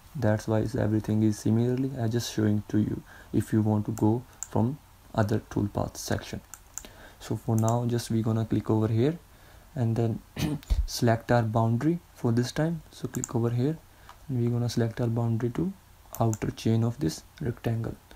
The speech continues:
So click OK. Our boundary is selected now.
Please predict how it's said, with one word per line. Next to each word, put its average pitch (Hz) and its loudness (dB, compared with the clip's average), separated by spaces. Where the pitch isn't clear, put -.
So - -10
click 131 2
OK. - -2
Our 120 2
boundary 120 0
is 117 -4
selected 135 2
now. 156 2